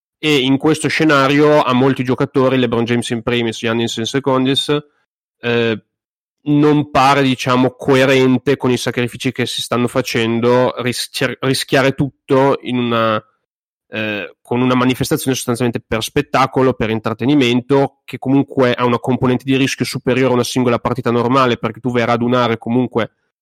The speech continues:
giornalisti, giocatori, addetti ai lavori da varie parti d'America, da varie squadre diverse, e,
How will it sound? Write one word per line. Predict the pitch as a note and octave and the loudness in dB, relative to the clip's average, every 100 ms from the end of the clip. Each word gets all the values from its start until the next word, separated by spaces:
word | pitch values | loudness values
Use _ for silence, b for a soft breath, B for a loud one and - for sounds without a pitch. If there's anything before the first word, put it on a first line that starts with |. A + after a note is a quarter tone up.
| _ | _
giornalisti, | _ A#2+ A#2+ A#2+ C#3 - A#2+ | _ -2 0 2 0 -2 -4
giocatori, | A2+ A#2+ - C3+ C#3 A#2+ G#2+ _ _ _ | -4 -4 0 2 2 0 -4 _ _ _
addetti | - A2 B2 A#2+ | -10 -4 -4 0
ai | B2+ | 0
lavori | B2+ C3+ C#3 B2 A#2 - _ | 2 4 4 4 0 -4 _
da | B2 A#2+ A#2+ | -6 -4 2
varie | C3 B2 A#2+ | 2 2 0
parti | A#2+ A#2 B2+ | -2 -2 0
d'America, | D#3+ F#3 C#3+ B2+ | 2 2 0 0
da | A2+ | -2
varie | G#2+ A2 | -2 -2
squadre | A#2 - A2 A2+ | -4 -4 -4 0
diverse, | D#3 F3+ A#2 G#2+ G#2+ G#2 _ _ _ _ | 0 2 0 -4 -10 -12 _ _ _ _
e, | - A#2+ A#2+ A#2 A2+ | -6 -4 -2 -2 -4